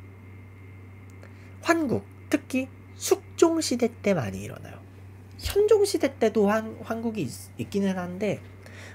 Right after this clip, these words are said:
거의 대부분이 숙종시기예요. 음. 그래서 정답은 일 번. 그,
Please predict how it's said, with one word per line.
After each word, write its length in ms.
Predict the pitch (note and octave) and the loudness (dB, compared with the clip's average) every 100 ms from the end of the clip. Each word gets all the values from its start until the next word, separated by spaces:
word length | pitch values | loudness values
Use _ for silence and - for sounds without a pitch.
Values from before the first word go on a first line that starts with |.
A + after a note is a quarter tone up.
| - | 6
거의 260 | F3 A#3 | 10 10
대부분이 460 | - G#2 B2+ C#3 C3+ | 8 6 6 6 6
숙종시기예요. 920 | F#3 B3 - C#4+ B3+ - C#3+ - - - - - - - - - - - - - - - - - | 2 -2 0 0 -2 -6 -8 -8 -10 -14 -18 -18 -18 -18 -18 -18 -18 -18 -18 -18 -18 -18 -14 -8
음. 200 | F2+ F#2 - - - - - - - - - - - - - - - - - - - - - - - - - - - - - - - - - | -8 -8 -16 -20 -20 -14 -10 -10 -12 -18 -20 -20 -20 -20 -20 -20 -20 -20 -20 -20 -20 -20 -20 -20 -20 -20 -20 -20 -20 -20 -20 -20 -20 -12 0
그래서 220 | E3+ A#3 | 2 2
정답은 460 | A#3+ B2 F3 F#3 E3 | 2 6 6 8 8
일 140 | G#3 | 6
번. 200 | A#2 B2 - - - - - - - - - - - - - - - - - - - - - - - - - - - - - - - - - - - - - | 6 2 -2 -18 -18 -18 -18 -18 -18 -18 -20 -18 -18 -18 -18 -18 -18 -18 -18 -18 -18 -18 -18 -18 -18 -18 -18 -18 -18 -18 -18 -18 -16 -16 -18 -18 -18 -18 0
그, 560 | C#3+ C#3 C#3 C3+ C#3+ | 8 10 12 10 8